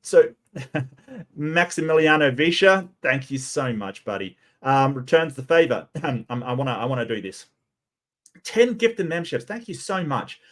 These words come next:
Um, it's S, Ryan Donovan, Hayward Jablumi, Sydney.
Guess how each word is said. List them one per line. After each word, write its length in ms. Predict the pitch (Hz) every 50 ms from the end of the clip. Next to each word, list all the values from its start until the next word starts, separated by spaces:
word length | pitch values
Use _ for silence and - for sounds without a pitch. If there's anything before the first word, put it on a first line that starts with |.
| _ _ _ -
Um, 340 | 165 165 165 165 160 160 147
it's 320 | 147 147 - - - - - -
S, 580 | 139 202 269 220 - - - - - - - 131
Ryan 720 | 107 92 101 135 185 233 240 240 240 247 240 233 208 170
Donovan, 800 | 185 208 247 220 185 202 196 185 170 165 156 147 139 135 131 131
Hayward 800 | 127 120 127 156 196 233 302 294 285 294 294 294 262 233 175
Jablumi, 1800 | 131 123 147 202 262 285 220 208 220 214 202 208 214 240 311 349 339 320 302 294 277 254 247 240 226 220 208 196 185 175 160 147 131 120 117 117
Sydney. 960 | - - - 180 190 175 175 165 156 147 139 127 120 117 113 110 107 95 90